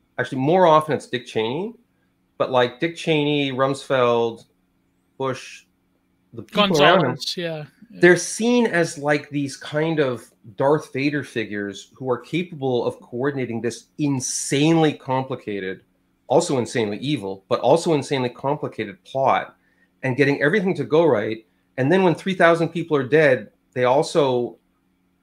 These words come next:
Speaker 1: are able to make <laughs> sure no one says anything and the entire thing is hushed up.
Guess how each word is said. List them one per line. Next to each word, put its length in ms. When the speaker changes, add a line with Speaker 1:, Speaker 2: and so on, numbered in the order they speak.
Speaker 1:
are 80
able 200
to 120
make 100
<laughs> 120
sure 180
no 100
one 160
says 260
anything 500
and 180
the 80
entire 300
thing 160
is 100
hushed 200
up. 200